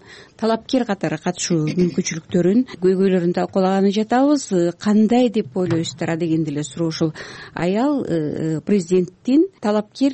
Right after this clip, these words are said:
э, болушун, э, кыргыз коому, э, тандоого даярбы негизи? Ушул суроодон баштасак, себеби азыр эми өзүңүздөр билесиздер, мына быйылкы президенттик шайлоого он бир, э, талапкер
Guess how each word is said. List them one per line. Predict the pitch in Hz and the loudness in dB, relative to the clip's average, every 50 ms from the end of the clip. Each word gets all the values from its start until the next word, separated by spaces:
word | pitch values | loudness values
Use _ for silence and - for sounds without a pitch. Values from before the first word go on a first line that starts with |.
| - - | -2 -2
э, | - 180 175 170 165 160 160 | -2 0 0 0 -2 -2 -4
болушун, | 147 151 180 208 220 208 196 - - 220 226 208 196 190 | -4 0 2 2 2 2 0 -2 0 2 2 4 2 2
э, | 160 - - 165 165 165 160 160 165 160 160 156 151 - - | 0 0 0 0 0 2 0 0 0 -2 -2 -4 -6 -8 -6
кыргыз | - 214 214 208 254 240 - | -4 -2 0 0 0 -2 0
коому, | - 220 208 196 185 175 170 170 160 151 147 - - - - 151 151 147 | 0 0 0 2 2 2 2 0 0 -2 -4 -6 -8 -8 -8 -8 -8 -10
э, | - - _ _ _ - | -10 -14 _ _ _ 0
тандоого | 208 214 214 202 196 196 170 156 | 2 2 4 4 4 2 0 0
даярбы | 147 175 190 208 247 285 226 156 | 0 0 0 0 0 -2 -4 -6
негизи? | 147 147 139 - - - 160 151 - | -6 -6 -8 -10 -14 -14 -16 -18 -16
Ушул | - - - 202 | -14 -8 -8 -4
суроодон | - - 185 185 170 180 | -2 0 2 2 2 2
баштасак, | 165 185 185 - - - 202 190 - | 0 0 -2 -4 -4 -4 -4 -4 0
себеби | - 208 196 196 190 | 0 2 4 4 4
азыр | 196 190 185 196 196 | 2 2 2 2 2
эми | 190 196 185 - - - - - - - - - | 2 2 2 0 -4 -10 -18 -18 -20 -20 -8 -6
өзүңүздөр | 214 196 190 196 180 196 - | -4 -2 -2 0 0 -2 -2
билесиздер, | - 190 208 233 - - 208 180 | 0 0 -2 -2 0 0 0 2
мына | 170 160 156 151 165 | 2 2 0 -2 -2
быйылкы | 165 180 175 170 170 - - 175 170 160 - 151 160 - | 0 0 0 0 0 -2 -4 -2 -2 -2 -2 -4 -6 -4
президенттик | - 185 175 165 170 165 170 - | -4 -4 0 2 2 0 0 -2
шайлоого | - - 185 170 160 165 160 165 156 - - - | -2 -2 -2 -2 -2 -2 -2 -4 -4 -4 -2 0
он | 156 175 180 180 | 2 2 2 2
бир, | 170 170 - - - | 2 0 -2 -4 -8
э, | - 147 143 143 147 | -12 -10 -10 -10 -10
талапкер | - - 175 165 175 165 - - - 175 151 139 139 - | -6 -4 -2 -2 -2 -4 -4 -2 0 0 0 0 -4 -8